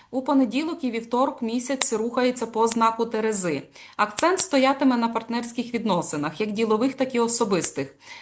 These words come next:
Добре надавати підтримку і тримати баланс у всьому, бути більш тактовними та дипломатичними. Такий місяць сприяє заключенню договорів, переговорам, домовленостям та консультаціям, вирішенням якихось юридичних питань у адвокатів або нотаріусів.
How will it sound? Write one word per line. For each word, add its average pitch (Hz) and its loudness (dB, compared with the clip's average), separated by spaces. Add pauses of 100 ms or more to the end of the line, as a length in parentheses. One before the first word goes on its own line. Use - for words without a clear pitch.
(100)
Добре 320 2
надавати 247 2
підтримку 254 0
і 240 0
тримати 220 0
баланс 208 2
у - -8
всьому, 165 2
бути 247 -2
більш 233 -4
тактовними 208 0
та 226 2
дипломатичними. 220 -4 (420)
Такий 311 6
місяць 320 6
сприяє 269 4
заключенню 254 0
договорів, 233 0
переговорам, 214 0
домовленостям 214 -2
та 226 0
консультаціям, 196 0 (300)
вирішенням 254 2
якихось 233 0
юридичних 226 -4
питань 208 2
у 262 4
адвокатів 208 -2
або 196 -2
нотаріусів. 180 0